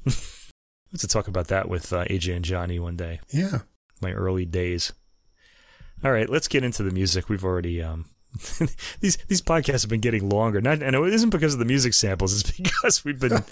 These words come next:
Speaker 2: <laughs>
Speaker 1: doing these long intros. All right, let's get into the music. My first album is, um,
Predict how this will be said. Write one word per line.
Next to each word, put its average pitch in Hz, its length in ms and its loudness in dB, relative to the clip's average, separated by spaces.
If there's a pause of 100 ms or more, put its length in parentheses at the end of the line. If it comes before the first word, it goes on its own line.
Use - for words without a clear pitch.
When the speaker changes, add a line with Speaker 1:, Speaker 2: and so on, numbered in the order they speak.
(120)
Speaker 2:
<laughs> 117 240 -2
Speaker 1:
doing 180 220 2
these 117 140 2
long 117 500 2 (840)
intros. 113 640 2
All 156 60 4
right, 135 140 4
let's 175 140 2
get 170 120 2
into 147 140 -2
the 123 80 2
music. 113 200 2
My 135 180 2
first 127 320 0
album 113 300 2
is, 98 180 4
um, 95 280 2